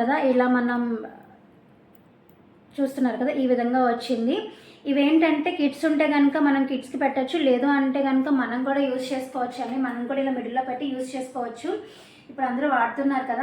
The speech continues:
అసలు ఎంత బాగుందంటే ఇవి నేను తెచ్చిన వెంటనే నాకు అక్కడ చూడగానే నాకు ఏంటంటే చిన్ననాటి మెమరీస్ అన్నీ గుర్తొచ్చాయి. ఒక్కొక్కటి కాదండి, ఒక దాంట్లో ఇలా రెండు కలర్స్ ఉన్నాయి, అంటే నేను ఇది ఓపెన్ చేసి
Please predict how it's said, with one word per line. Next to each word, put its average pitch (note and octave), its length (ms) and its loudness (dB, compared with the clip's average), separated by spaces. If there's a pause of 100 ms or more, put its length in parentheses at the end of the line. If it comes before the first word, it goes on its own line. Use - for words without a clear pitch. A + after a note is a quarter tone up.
అసలు C4 180 -8 (120)
ఎంత C4 280 -2 (140)
బాగుందంటే B3+ 600 2
ఇవి C#4+ 100 -2
నేను C4+ 180 -2
తెచ్చిన A#3+ 320 -4
వెంటనే C4+ 480 0
నాకు C4 220 -4 (1000)
అక్కడ B3+ 160 -4 (100)
చూడగానే C#4 540 2
నాకు C#4 240 -2 (440)
ఏంటంటే C4 440 0 (680)
చిన్ననాటి C4+ 420 2
మెమరీస్ B3 340 -2
అన్నీ B3+ 220 -2
గుర్తొచ్చాయి. A#3+ 640 -4 (380)
ఒక్కొక్కటి D4 340 -4 (100)
కాదండి, A#3+ 420 -2 (680)
ఒక C4+ 140 -6
దాంట్లో C#4+ 240 -2
ఇలా D4 140 0
రెండు A#3+ 240 -4
కలర్స్ B3 340 -2
ఉన్నాయి, A3 220 -4
అంటే D#4+ 120 0
నేను D4 200 0
ఇది B3 120 -4
ఓపెన్ B3 220 -6
చేసి - 120 -14